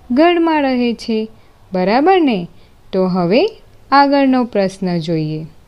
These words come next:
ચકોચકી ક્યાં રહે છે? બરાબર, માળામાં. તો હવે કહો, સમડીનું ઘર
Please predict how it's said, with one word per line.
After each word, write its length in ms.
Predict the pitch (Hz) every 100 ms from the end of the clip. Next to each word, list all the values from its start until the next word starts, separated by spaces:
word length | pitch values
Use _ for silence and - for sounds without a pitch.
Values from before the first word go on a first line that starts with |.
| - - - - - - -
ચકોચકી 840 | 190 170 170 220 226 233 247 269
ક્યાં 240 | 254 339 320
રહે 280 | 302 302
છે? 520 | 277 - 269 262 262 262 - - - - - - - - - - - - - - - - -
બરાબર, 840 | 170 175 208 214 202 190 170 151 156 - - - 180
માળામાં. 840 | 180 196 240 262 226 175 160 156 175 - - - - - -
તો 120 | 180
હવે 360 | 165 170 170 220
કહો, 480 | 285 294 294 349 - - - -
સમડીનું 600 | 196 180 185 220 233 262
ઘર 380 | 262 302 254